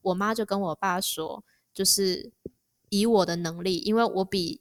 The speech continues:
我比我同辈年龄的人都还要，就是我在，我在工作上就是个七八人，所以我出去外面跟人家竞争，我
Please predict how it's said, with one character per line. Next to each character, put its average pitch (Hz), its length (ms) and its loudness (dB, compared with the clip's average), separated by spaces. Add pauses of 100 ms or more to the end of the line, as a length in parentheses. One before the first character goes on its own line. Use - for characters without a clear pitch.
(120)
我 226 100 4
比 247 160 6
我 190 200 4
同 175 300 -6
辈 202 200 2
年 175 260 -4
龄 170 180 -4
的 170 200 -4
人 170 320 -6
都 185 160 2
还 196 260 -2
要， 180 480 0 (300)
就 269 100 0
是 294 100 4
我 202 180 4
在， 247 140 6 (200)
我 214 80 2
在 349 120 6 (220)
工 311 180 2
作 339 120 4
上 320 100 2
就 302 100 0
是 294 100 2
个 254 100 2
七 - 320 8
八 220 260 2
人， 180 160 0
所 285 120 4
以 - 20 6
我 269 100 2
出 240 140 0
去 262 80 0
外 254 80 2
面 254 100 -6
跟 247 80 0
人 214 80 2
家 220 140 2
竞 214 300 -2
争， 196 200 -2
我 180 120 -2